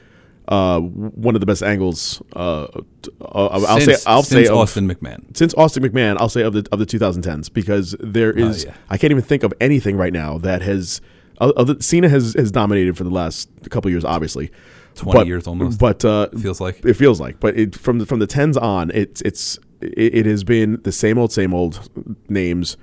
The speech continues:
Speaker 1: coming, it, it, people coming in, people coming out, but it's been the same, same.
Speaker 2: Yeah.
Speaker 1: N-, a-, and
Speaker 2: Until N X T.
Speaker 1: Until N X T, which has brought in awesome names like Finn Balor, like Shinsuke Nakamura, who,
Speaker 2: Mm-hmm.
Speaker 1: again, going back to what we said,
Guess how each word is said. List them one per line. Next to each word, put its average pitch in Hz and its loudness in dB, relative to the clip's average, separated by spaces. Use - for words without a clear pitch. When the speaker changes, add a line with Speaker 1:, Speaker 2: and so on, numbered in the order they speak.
Speaker 1:
coming, 107 0
it, 98 -2
it, - -8
people 87 -2
coming 87 -4
in, 127 2
people 95 -4
coming 92 -2
out, 104 0
but 98 -2
it's 92 -8
been 101 -4
the 92 -2
same, 95 -2
same. - -6
Speaker 2:
Yeah. 98 -6
Speaker 1:
N-, 113 -2
a-, 101 -2
and 101 -2
Speaker 2:
Until 113 0
N 98 -4
X 90 -8
T. - -6
Speaker 1:
Until 135 2
N 135 4
X 120 0
T, 90 2
which 127 2
has 113 0
brought 104 0
in 98 -2
awesome 98 2
names 92 -4
like 90 -2
Finn 90 -2
Balor, 80 -2
like 78 -8
Shinsuke 92 -6
Nakamura, 87 -2
who, 98 0
Speaker 2:
Mm-hmm. - -4
Speaker 1:
again, 120 -2
going 98 0
back 92 0
to - -6
what 98 0
we 92 -2
said, 95 0